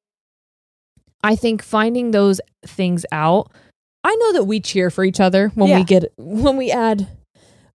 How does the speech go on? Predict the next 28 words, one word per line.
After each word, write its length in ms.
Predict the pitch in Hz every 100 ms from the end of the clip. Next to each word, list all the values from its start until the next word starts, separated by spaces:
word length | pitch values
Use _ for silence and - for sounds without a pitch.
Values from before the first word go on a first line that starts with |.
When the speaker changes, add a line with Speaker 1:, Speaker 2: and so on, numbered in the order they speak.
| -
Speaker 1:
a 80 | 226
new 220 | 226 214
set 240 | - 202
of 100 | 185 180
letters 520 | 165 165 160 - - _ _ _ _ -
to 340 | - 214 202 -
our, 500 | 170 170 170 165 190
<laughs> 1300 | - - - - - - - - - - - - -
um, 400 | 185 165 165 175 _ - -
mental 220 | 190 185
health 200 | 180 156
resume. 420 | 165 165 175 170 - -
Speaker 2:
Yes. 260 | 202 - -
Speaker 1:
But 360 | 269 226 185 - _ _ _ _ _ _ _
that's 260 | 285 370 -
not 220 | 523 453
always 200 | 330 269
the 80 | 208
case. 300 | - 185 254
And 160 | - 277
there 140 | 311
is 240 | 302 403 494
kind 300 | - 302 269
of 120 | 240 -
a 80 |
period 540 | 190 - 214 208 220 190
of, 160 | 175
like, 400 | 175 170 156 -